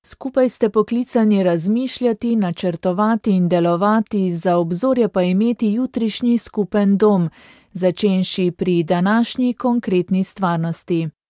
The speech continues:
Tri besede, ogenj, upanje in služenje, okoli katerih je papež Frančišek razvijal svoje razmišljanje, predstavljajo mistiko univerze.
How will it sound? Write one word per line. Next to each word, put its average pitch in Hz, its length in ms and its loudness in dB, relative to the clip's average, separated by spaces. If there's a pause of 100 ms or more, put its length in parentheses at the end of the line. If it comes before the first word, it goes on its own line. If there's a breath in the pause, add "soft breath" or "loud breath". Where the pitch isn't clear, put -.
(320)
Tri 185 200 0
besede, 208 720 0 (140)
ogenj, 196 580 0
upanje 175 480 -2
in 170 140 -2
služenje, 220 760 0 (100)
okoli 170 400 -2
katerih 180 520 0
je 175 100 0
papež 175 460 -2
Frančišek 185 720 0
razvijal 190 540 0
svoje 190 400 0
razmišljanje, 214 880 0
predstavljajo 220 920 -2
mistiko 190 640 0
univerze. 170 720 -2